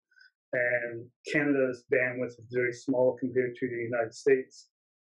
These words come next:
So we have to try to, you know, match other countries around the world, including Europe.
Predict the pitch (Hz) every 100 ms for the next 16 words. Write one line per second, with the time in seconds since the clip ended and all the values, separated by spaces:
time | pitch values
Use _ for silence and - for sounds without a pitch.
0 | _ _ _ _ - 143 117 117 120 120
1 | 131 127 - - - 135 123 - 123 120
2 | 117 113 _ _ 135 131 123 117 - -
3 | 131 131 - 131 120 - 127 127 127 127
4 | 123 127 120 123 135 135 123 117 - 123
5 | 117 113 120 135 139